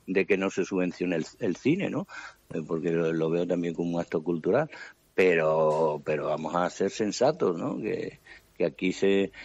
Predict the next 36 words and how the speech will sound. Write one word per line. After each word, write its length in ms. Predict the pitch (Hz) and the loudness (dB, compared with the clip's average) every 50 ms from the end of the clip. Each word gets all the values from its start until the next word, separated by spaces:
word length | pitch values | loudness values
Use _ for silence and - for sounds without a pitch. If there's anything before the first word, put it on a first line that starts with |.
| - - - | -20 -20 -20
se 240 | - - - 104 95 | -14 -2 0 0 0
patrocina 640 | 80 - 101 - - 92 90 - - 113 127 120 98 | 2 2 0 2 2 -2 -2 0 2 2 4 4 2
y 40 | 87 | 0
se 160 | - - 87 | 0 -2 -4
subvenciona 640 | - 98 90 90 85 - - 98 101 110 123 123 - - - | -2 0 0 0 0 0 0 0 2 4 2 2 0 -2 -2
espectáculos 760 | 120 104 - - 190 - - 113 113 107 107 127 139 147 143 - - - | -2 -2 0 0 -4 0 2 0 0 2 2 2 2 2 2 -2 -10 0
porque 380 | 147 143 147 143 143 - 151 135 | 2 2 2 2 2 0 0 0
son 320 | - 131 127 131 139 127 | 2 0 0 0 0 2
rentables 560 | 127 117 101 95 - 113 127 170 208 196 151 | 0 0 0 0 2 2 2 2 0 -2 -4
mismamente. 640 | 117 110 117 110 101 101 95 110 139 196 202 - 147 | -2 -2 -2 0 0 0 0 0 -2 -4 -2 -2 0
La 100 | 107 101 | 2 2
Escuela 280 | 98 - - 113 110 113 | 0 0 2 2 4 4
de 80 | 113 104 | 4 4
Tauromaquia 540 | 113 110 107 104 104 107 107 101 104 104 | 2 2 2 0 0 -2 -4 0 0 2
de, 280 | 104 101 104 104 101 101 | 2 4 2 2 0 0
de 100 | - 101 | 0 0
la 80 | 101 98 | 0 0
provincia 460 | - 101 104 107 101 - 110 107 98 - - - - - - - - - - | 0 -2 -4 -4 -2 0 0 0 0 -2 -12 -16 -14 -14 -14 -14 -14 -10 -2
de 120 | 104 101 101 | 2 4 6
Badajoz, 440 | 104 104 95 - 120 127 120 - - - | 6 4 4 4 4 4 2 2 -2 -6
subvencionada 640 | - 98 92 92 90 - 90 92 98 107 113 110 - - - - - - - _ - | -4 0 0 0 0 0 0 0 2 4 2 2 0 -4 -14 -20 -20 -20 -20 _ -2
por, 560 | - 104 104 101 107 104 98 101 - - 113 - | 2 2 2 4 2 0 0 -2 -4 -6 -10 -10
por 220 | - - 104 101 | -2 -2 0 0
la 300 | 101 101 101 101 101 101 | 2 0 2 2 2 2
Diputación 500 | 98 101 95 101 98 98 98 - 113 110 | 0 0 -2 -2 -2 -2 -2 0 0 0
de 80 | 107 107 | 2 4
Badajoz, 460 | 104 104 101 101 92 - 127 139 147 - - - - - _ _ - - - - - - - - _ - 104 98 | 4 4 4 2 2 2 0 0 -2 -2 -10 -20 -20 -20 _ _ -16 -10 -8 -8 -8 -10 -12 -20 _ -10 -8 -8
fue 200 | - - 98 104 | -2 0 0 0
una 180 | 107 104 104 | 2 2 0
apuesta 540 | 101 - - 117 123 110 - - - 95 82 | 0 0 2 2 2 2 2 0 0 0 0
que, 380 | - 95 95 92 90 90 82 - | 2 0 2 2 2 2 0 -2
que 120 | - - 92 | -2 0 0
hizo 280 | 104 - - 107 98 | 0 0 2 0 2
en 120 | 95 87 - | 2 -2 -4
su 180 | - 104 104 | -2 -2 2
día 300 | 110 127 143 165 190 - | 4 4 4 4 2 0